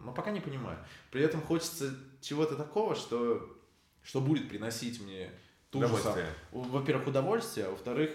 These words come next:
Speaker 1: ну, как бы, не са-, не, не самое последнее, это деньги.
Speaker 2: Ну да.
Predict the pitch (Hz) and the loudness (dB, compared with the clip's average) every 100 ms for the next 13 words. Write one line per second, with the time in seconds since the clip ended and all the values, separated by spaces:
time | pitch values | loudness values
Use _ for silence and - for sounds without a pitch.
0 | - 131 131 101 90 90 107 117 - 127 | -6 -8 -8 -8 -8 -8 -6 -4 -2 -2
1 | 110 117 120 117 117 120 120 120 117 113 | -2 -4 -4 -4 -6 -4 -2 0 0 0
2 | 156 160 117 - 110 92 80 - - - | 0 2 0 -2 -4 -6 -6 -10 -14 -8
3 | 110 92 | -2 -2